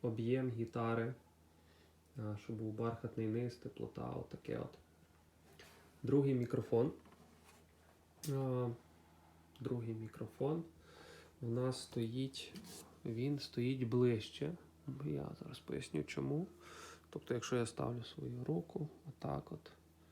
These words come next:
до мікрофона, то він якби на початку, от я от так сижу, тобто, то я дістаю пальцями, це на, на долонь приблизно ближче. І він теж дивиться на дванадцятий лад.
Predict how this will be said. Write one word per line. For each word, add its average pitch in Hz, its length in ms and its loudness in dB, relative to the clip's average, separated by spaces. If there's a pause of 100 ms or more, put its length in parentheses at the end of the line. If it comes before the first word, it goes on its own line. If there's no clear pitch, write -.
(580)
до 113 200 -4
мікрофона, 123 840 0
то 113 180 -4 (360)
він 120 300 0
якби 113 280 -2 (180)
на 120 120 0
початку, - 500 2
от - 80 -4 (100)
я 65 60 -4
от 67 120 -8
так - 240 -16 (140)
сижу, - 320 0
тобто, - 280 -10 (640)
то 123 120 2
я 117 120 8
дістаю 113 460 4
пальцями, 123 580 0
це 123 200 -4
на, 131 280 -2 (240)
на 156 340 -4
долонь 123 340 2
приблизно 117 440 2
ближче. 113 480 2 (1080)
І 180 240 12
він 190 240 10
теж 196 260 12
дивиться 151 400 10
на 131 120 8
дванадцятий 131 560 6
лад. 110 300 2